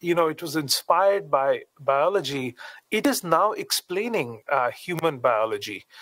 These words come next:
uh, when it comes to computer vision and some of the processes that we see in the,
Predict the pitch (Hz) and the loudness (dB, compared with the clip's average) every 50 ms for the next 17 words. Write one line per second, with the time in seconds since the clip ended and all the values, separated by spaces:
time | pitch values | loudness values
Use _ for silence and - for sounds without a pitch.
0 | - - _ - 127 123 123 143 143 143 127 - - 143 131 127 - - - - | -20 -8 _ -2 0 0 0 -2 -2 -4 -2 0 0 0 0 -2 -6 -16 -16 -16
1 | 120 - 127 123 127 123 107 117 117 110 - 117 107 107 - _ _ _ _ _ | -12 -10 -6 -4 -4 -4 -4 -4 -4 -4 -4 -6 -8 -10 -16 _ _ _ _ _
2 | _ - 151 143 135 - - 147 139 139 131 139 135 - - 135 135 - 147 131 | _ -2 -2 -2 -2 -2 -2 -2 -2 -2 -2 -4 -4 -2 0 0 0 0 -2 -4
3 | - - 135 127 120 135 123 - 123 123 123 - - 139 127 123 117 117 113 117 | -4 -4 -6 -4 -2 -2 -2 -2 -4 -6 -6 -4 -4 -4 -6 -6 -6 -6 -4 -4
4 | 123 120 123 120 | -4 -4 -6 -8